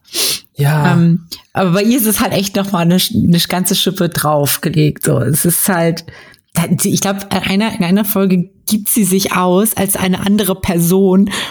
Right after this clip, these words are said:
Speaker 2: um zu vermeiden, <laughs> dass sie sich mit einer anderen Person unterhalten muss, so. Es ist, sie wird das schon so, sie ist da,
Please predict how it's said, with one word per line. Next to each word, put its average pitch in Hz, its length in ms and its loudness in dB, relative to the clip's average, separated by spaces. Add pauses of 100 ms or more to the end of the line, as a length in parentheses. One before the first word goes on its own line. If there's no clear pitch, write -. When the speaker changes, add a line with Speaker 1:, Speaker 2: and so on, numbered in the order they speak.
(120)
Speaker 2:
um 226 200 2
zu 220 120 0
vermeiden, 185 640 2 (260)
<laughs> - 260 -8
dass 196 180 0
sie 185 260 4
sich 185 220 2
mit 196 160 -2
einer 170 120 0
anderen 170 180 0
Person 170 240 2
unterhalten 175 480 0
muss, 160 260 0
so. - 180 0
Es 185 160 2
ist, - 380 0 (1000)
sie 208 120 2
wird 247 120 0
das - 120 -2
schon 294 140 -2
so, 226 100 -2
sie 196 300 2
ist - 100 -2
da, - 60 -2